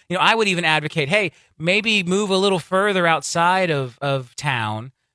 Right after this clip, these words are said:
and get the bigger house so that you have room to grow into it. Uh, because, again, the, the worst thing that can happen is you buy the two-bedroom, two-bath house today,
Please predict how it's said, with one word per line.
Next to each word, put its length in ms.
and 160
get 160
the 100
bigger 300
house 420
so 120
that 160
you 80
have 240
room 220
to 80
grow 280
into 320
it. 240
Uh, 140
because, 320
again, 220
the, 100
the 160
worst 260
thing 80
that 100
can 120
happen 260
is 180
you 80
buy 200
the 80
two-bedroom, 420
two-bath 360
house 200
today, 480